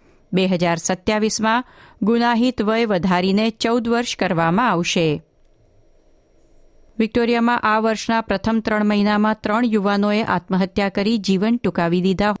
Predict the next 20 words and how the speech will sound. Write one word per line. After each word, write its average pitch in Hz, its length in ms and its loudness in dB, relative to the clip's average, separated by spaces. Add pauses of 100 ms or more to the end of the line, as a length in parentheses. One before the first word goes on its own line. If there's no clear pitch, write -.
હોવાની 226 480 2
માહિતી 185 500 0
બહાર 180 320 0
આવ્યા 170 260 0
પછી 220 440 -2 (580)
વિક્ટોરિયાના 262 600 0
કોરોનરે 208 640 0
કહ્યું 180 340 0
છે 220 160 0
કે 233 140 -2
સમુદાયે 190 720 0 (340)
યુવાનોની 196 640 2
આત્મહત્યા 180 580 -2
રોકવા 190 320 0
માટે 208 280 -2
વધુ 220 200 0
પગલાં 175 400 0
લેવાની 185 400 2
જરૂર 175 360 0
છે. 165 400 -2